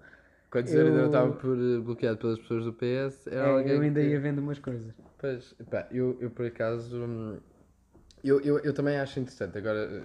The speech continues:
Speaker 1: quer dizer, voltando às questões do Twitter, que não tem particularmente que ver com o P S, que é, também acho incrível como as pessoas se bloqueiam imenso no Twitter.
Speaker 2: Uhum.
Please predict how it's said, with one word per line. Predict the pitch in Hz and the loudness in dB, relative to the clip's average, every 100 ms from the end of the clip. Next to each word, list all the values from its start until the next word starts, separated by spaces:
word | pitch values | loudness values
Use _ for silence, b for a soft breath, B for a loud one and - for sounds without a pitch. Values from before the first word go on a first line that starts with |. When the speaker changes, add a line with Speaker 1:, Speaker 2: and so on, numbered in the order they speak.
| - | -14
Speaker 1:
quer | - | -10
dizer, | 95 104 | -8 -6
voltando | 101 101 107 | -6 -6 -4
às | 107 | -4
questões | - - 104 | -6 -10 -8
do | 107 | -8
Twitter, | 98 98 92 92 | -10 -10 -8 -6
que | 101 | -6
não | |
tem | 98 98 | -6 -6
particularmente | 98 98 101 101 95 | -6 -6 -6 -6 -8
que | - | -10
ver | 98 | -10
com | 101 | -10
o | |
P | - | -8
S, | 98 92 98 _ - b b b b b _ | -6 -6 -10 _ -20 b b b b b _
que | - 135 | 2 4
é, | 117 | 4
também | - 135 143 | 0 2 4
acho | 147 147 | 2 0
incrível | 135 143 139 139 | -4 -2 -2 -2
como | 143 139 | -2 -2
as | 139 | -2
pessoas | 139 - 139 135 | -4 -4 -4 -4
se | 127 | -6
bloqueiam | 127 135 135 131 | -6 0 2 2
imenso | 139 127 120 123 - - - | 0 0 -2 -4 -12 -20 -8
no | 123 | -6
Twitter. | 127 110 95 - 82 | -4 -6 -6 -6 -6
Speaker 2:
Uhum. | 123 117 | -6 -8